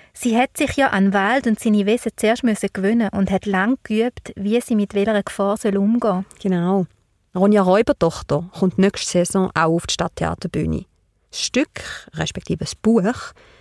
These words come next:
Speaker 2: ist von der berühmten schwedischen Autorin Astrid Lindgren geschrieben worden. Es geht um die Räubertochter Ronja und um den Räubersohn Birk. Sie gehören zwei verfeindeten Räuberbanden an. Am Anfang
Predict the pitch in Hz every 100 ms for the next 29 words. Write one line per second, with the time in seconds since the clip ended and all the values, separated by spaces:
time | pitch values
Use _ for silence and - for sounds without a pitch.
0 | - 233 269 185 175 180 208 - 160 -
1 | 170 208 196 165 160 - 170 190 160 160
2 | - 160 - 185 175 - 190 208 - 147
3 | 151 160 - 147 156 156 - - 151 -
4 | _ _ _ - - - - - 196 190
5 | - 175 175 165 - 156 175 202 190 170
6 | - - 151 151 151 175 196 240 330 -
7 | - 254 240 247 190 143 151 160 196 -
8 | 190 190 190 - 165 139 - - - -
9 | _ _ _ _ - 180 160 - 185 190
10 | 185 175 - - - 160 190 185 - 175
11 | 190 - - 160 151 156 185 190 185 190
12 | 180 156 - - _ _ _ _ - -
13 | _ - 156 160 - 165 190 - 196 208